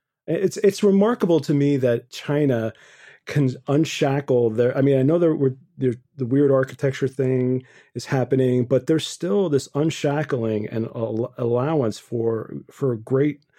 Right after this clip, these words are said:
um, uh, expansive amount of, uh, diversity in terms of creativity. And that just doesn't happen here in the States.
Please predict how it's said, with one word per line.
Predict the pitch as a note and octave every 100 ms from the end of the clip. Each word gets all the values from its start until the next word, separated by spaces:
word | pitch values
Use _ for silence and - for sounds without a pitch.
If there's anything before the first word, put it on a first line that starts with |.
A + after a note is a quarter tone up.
| - - -
um, | A#2+ A#2 - - - _ _ _ _ _
uh, | - - -
expansive | C3 - E3 F3 D#3
amount | C3+ C3 B2+
of, | A2+ A2+
uh, | A#2+ A2 G#2+ A2 _
diversity | B2 G#2 C3 - A#2+
in | A#2
terms | G#2+ A#2 G#2+
of | A2+ G#2 -
creativity. | - A#2+ A#2 - A#2 G#2 F#2 F2+
And | G2
that | A#2+
just | - -
doesn't | B2+ G#2+ G2+
happen | A2 - G#2
here | G#2+
in | G#2
the | -
States. | - - - -